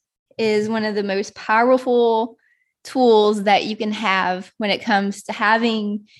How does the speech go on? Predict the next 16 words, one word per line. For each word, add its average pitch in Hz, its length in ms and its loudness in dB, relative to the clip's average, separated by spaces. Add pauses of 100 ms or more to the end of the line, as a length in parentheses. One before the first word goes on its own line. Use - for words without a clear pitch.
(220)
and 214 240 2
maintaining 196 960 -2 (320)
your 196 540 0
healthy 202 1000 -4 (380)
lifestyle 180 1040 -4 (440)
is 185 320 -2
mindfulness. 196 1300 -2 (720)
I 208 140 -4
know 196 260 0
that 185 180 -4
mindfulness 202 720 -2
has 214 160 -6
become 202 640 -4
kind 196 280 -4
of 196 240 -2
a, 190 360 2